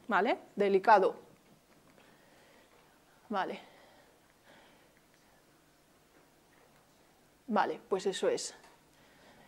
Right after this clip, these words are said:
Eh, no se har-, no se usaría. Y luego tienen esta propiedad que, bueno, que es, que sí que cumplen otros estimadores,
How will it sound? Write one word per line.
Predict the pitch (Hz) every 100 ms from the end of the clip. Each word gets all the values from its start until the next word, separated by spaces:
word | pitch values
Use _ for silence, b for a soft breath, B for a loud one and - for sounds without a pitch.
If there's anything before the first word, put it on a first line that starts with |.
| _
Eh, | 220 202 196 185 196
no | 202
se | 202 214
har-, | 175 151 -
no | 185
se | 214
usaría. | 196 170 170 160 - - _ _
Y | 220 214 208
luego | 220 233 247
tienen | 240 247 240 220
esta | 202 233 196
propiedad | 208 247 233 226 269
que, | 277
bueno, | 208 208 196 196 185 269
que |
es, | 202 202 -
que | 196
sí | 190 220
que | 226 220
cumplen | 254 233 214 202
otros | 196 214
estimadores, | 226 220 240 240 262 320 349 427